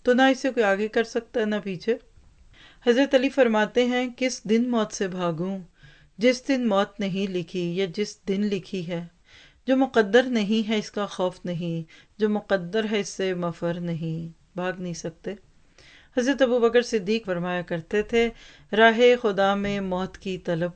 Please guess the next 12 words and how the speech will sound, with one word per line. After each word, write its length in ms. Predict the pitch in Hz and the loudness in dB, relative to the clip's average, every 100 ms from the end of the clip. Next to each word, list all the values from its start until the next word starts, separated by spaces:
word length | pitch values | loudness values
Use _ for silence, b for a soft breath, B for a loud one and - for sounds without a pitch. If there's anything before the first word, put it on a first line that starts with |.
| - | -4
करो, 360 | 175 175 196 | -2 -2 -4
जिंदगी 720 | 208 208 190 185 175 175 185 | -4 -6 -6 -4 -6 -4 -6
मिल 260 | 185 180 175 | -6 -6 -6
जाएगी।" 640 | 170 170 170 160 165 165 b b b b - | -6 -6 -6 -8 -10 -10 b b b b -6
क्यों? 320 | 208 240 330 - _ _ - | 0 0 -2 -10 _ _ -4
"वला 260 | 214 220 220 | 2 4 4
तकूलु 520 | 220 - 202 196 190 | 0 0 0 0 0
लिमन 260 | 185 180 | -2 -4
युक्तलु 600 | 180 180 185 - 190 185 | -4 -4 -4 -4 -2 -2
फी 260 | 170 190 185 | -4 -6 -6
सबीलिल्लाहि 1120 | - 190 175 185 170 175 170 170 175 165 180 | -6 -6 -4 -4 -4 -4 -4 -4 -4 -6 -6
अमवात, 540 | 170 170 170 165 170 | -6 -4 -4 -6 -8